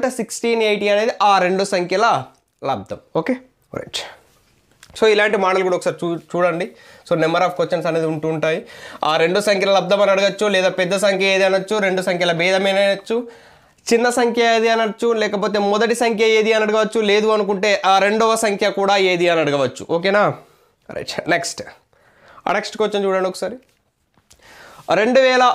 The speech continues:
ఆరు వందలను పి కామా క్యూ కామా ఆర్ల మధ్య ఈ విధంగా పంచిరి. P వాటా by Q వాటా is equal to Q వాటా by R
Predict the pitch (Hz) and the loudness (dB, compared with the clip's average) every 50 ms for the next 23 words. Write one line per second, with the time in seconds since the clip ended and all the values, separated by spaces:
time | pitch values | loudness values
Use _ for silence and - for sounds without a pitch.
0 | - 220 214 214 214 214 214 208 208 208 208 214 208 180 180 180 - 240 247 247 | 4 4 4 4 2 2 2 2 2 2 2 2 2 0 0 -2 -2 -2 -2 0
1 | 240 254 240 233 226 233 233 233 233 226 226 208 220 214 208 208 214 214 - - | 0 2 2 2 2 2 0 0 0 -2 -2 0 0 0 2 2 2 0 2 2
2 | 185 196 190 190 202 190 190 185 175 175 202 190 175 180 180 - 185 196 202 185 | 2 2 4 2 2 2 0 0 0 2 2 4 4 2 0 0 -2 0 0 2
3 | 196 196 190 190 185 190 190 180 190 160 139 135 147 143 127 117 - - - _ | 2 2 2 2 2 2 0 0 0 -2 -2 -2 -2 -4 -4 -4 -6 -12 -18 _
4 | _ _ _ _ _ _ _ _ _ _ _ _ _ _ _ _ _ - 262 269 | _ _ _ _ _ _ _ _ _ _ _ _ _ _ _ _ _ 0 0 2
5 | 269 269 269 262 254 254 262 247 254 247 240 240 - 233 240 240 240 233 233 233 | 4 4 4 2 2 2 0 2 2 0 0 -2 -2 -2 0 2 2 2 2 2
6 | 233 233 233 208 196 220 233 226 220 233 233 - 233 226 233 226 226 220 220 226 | 0 0 0 0 -2 0 0 -2 -2 -2 -4 -2 -2 0 0 2 0 0 0 0
7 | 226 208 220 220 208 - 185 190 196 | 0 0 2 2 2 2 2 2 2